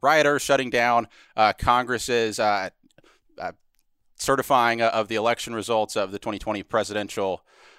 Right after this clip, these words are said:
election. Not exactly what I asked for, uh, on my birthday. You know, we watched the Capitol building. Uh, we, you know, have a view of the Capitol building outside of our window, uh, here in, in Alexandria. And, uh, you know, I turned to my fiance yesterday. I was like, "Hey, you know,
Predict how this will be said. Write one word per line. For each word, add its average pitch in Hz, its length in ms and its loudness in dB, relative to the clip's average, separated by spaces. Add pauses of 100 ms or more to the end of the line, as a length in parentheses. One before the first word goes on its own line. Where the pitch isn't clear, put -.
election. 151 440 4
Not 180 140 8
exactly 170 380 4
what 156 100 10
I 143 60 10
asked 165 260 6
for, 160 240 6
uh, 151 180 6
on 147 80 6
my 147 140 8
birthday. 156 440 4
You 151 60 2
know, 151 60 2
we 147 100 2
watched 131 460 4
the 127 60 -6
Capitol 139 400 2
building. 120 420 0
Uh, 113 140 2
we, 120 280 -2
you 117 100 -6
know, 107 120 -2
have 117 160 2
a 107 40 -4
view 123 180 -2
of 113 60 0
the - 60 -8
Capitol 117 280 0
building 107 340 -2 (380)
outside 127 280 4
of 120 80 2
our 110 120 4
window, 120 520 4
uh, 110 220 2
here 113 280 0
in, 107 180 -4
in 110 120 -4
Alexandria. 110 1000 0 (300)
And, 117 400 0
uh, 113 240 4
you 127 80 -4
know, 127 80 2
I 117 100 4
turned 143 180 2
to - 20 0
my 127 100 4
fiance 135 320 0
yesterday. 117 300 -2
I - 20 2
was 110 100 0
like, 104 140 -4
"Hey, 165 160 -2
you 127 160 -6
know, 123 220 -2